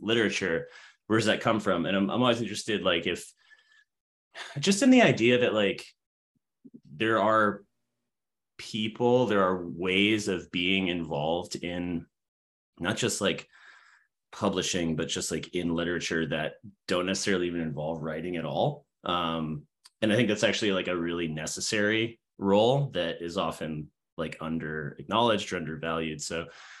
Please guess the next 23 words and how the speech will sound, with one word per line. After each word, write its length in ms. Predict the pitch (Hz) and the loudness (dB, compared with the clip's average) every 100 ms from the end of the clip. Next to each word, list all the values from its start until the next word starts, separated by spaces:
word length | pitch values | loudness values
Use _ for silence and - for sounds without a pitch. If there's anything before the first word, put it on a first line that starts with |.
| - | -10
I 160 | 85 101 | 0 0
would 120 | 107 | 2
just, 320 | 110 95 - - | -2 -4 -8 -10
yeah, 160 | - 95 | -2 -2
I'm 80 | 82 | -2
just 160 | - | -6
curious 320 | - 90 82 - | -4 -4 -2 -4
how 120 | 87 | -6
you, 180 | 80 - | -6 -8
how 140 | 92 | -8
you, 400 | 85 80 78 76 | -6 -4 -6 -6
um, 440 | 76 76 73 71 71 _ _ _ _ | -6 -6 -6 -8 -10 _ _ _ _
how 100 | - | 2
you 140 | 127 120 | 4 4
see 140 | 127 | 4
yourself 420 | 113 - 104 101 | 2 2 0 0
in 120 | 104 | -4
that, 240 | 92 90 73 | -4 -4 -4
and 120 | 87 | -6
just, 300 | 82 80 - | -8 -10 -10
you 100 | 85 | -8
know, 140 | 82 | -6
it's 340 | 82 - - | -8 -10 -16